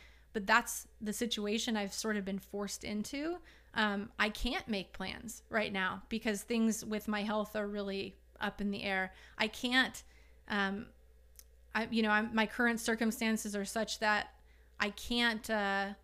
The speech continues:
I don't know when the circumstances are gonna change. There's no, like, light at the end of the tunnel for this current health situation. Um, but I can also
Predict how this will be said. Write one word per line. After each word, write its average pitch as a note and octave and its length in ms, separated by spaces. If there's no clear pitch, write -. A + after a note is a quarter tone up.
I A3 60
don't A#3+ 220
know B3 280
when G#3 540
the A3 80
circumstances G#3 720
are G3+ 60
gonna G3 200
change. F#3+ 440
There's A3 200
no, B3 180
like, A#3+ 200
light G#3+ 320
at A#3 160
the A3+ 120
end G#3+ 180
of G3 60
the G3+ 80
tunnel G#3+ 360
for G3+ 160
this G3 200
current G#3 320
health G#3+ 380
situation. G3+ 840
Um, G#3+ 460
but B3 100
I A#3 140
can A#3+ 160
also A#3 720